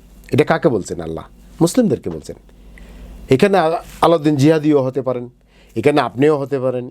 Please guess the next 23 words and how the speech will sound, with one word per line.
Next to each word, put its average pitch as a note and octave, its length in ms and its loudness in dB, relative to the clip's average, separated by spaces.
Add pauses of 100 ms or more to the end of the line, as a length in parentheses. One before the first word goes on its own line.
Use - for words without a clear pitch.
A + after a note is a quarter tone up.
এখানে F2+ 280 -12
আমিও B2+ 320 0
হতে C#3 240 -2
পারি। B2+ 280 -4 (480)
যদি C#3 340 2
আমরা C3+ 340 -2
ঈমান C#3+ 340 -2
আনার D3 280 -4
পরেও C#3 580 -2 (520)
আমরা, C#3 260 0 (420)
আল্লাহ D3 200 0
সুবহানাহু E3+ 80 -10
ওয়া F3+ 100 -4
তাআলা F#3+ 140 -4
জানেন E3 280 -2
কিন্তু F2 340 -14
যে A#2 180 0
ঈমান B2+ 320 0
আনার C3 240 -2
পরেও C3 400 0
তারা C3 280 -6
শিরিক - 360 -10
করে। - 200 -12